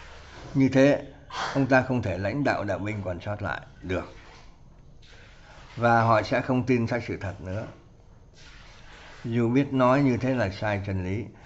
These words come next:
nhưng sách sự thật vẫn phải nói những sự gian dối, vì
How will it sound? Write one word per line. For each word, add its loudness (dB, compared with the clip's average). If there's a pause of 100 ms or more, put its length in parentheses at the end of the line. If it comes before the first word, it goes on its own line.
(200)
nhưng 4
sách 0 (100)
sự -8
thật -6 (100)
vẫn -4
phải -6
nói -4 (960)
những 0
sự -6 (140)
gian 0
dối, 0 (1500)
vì 0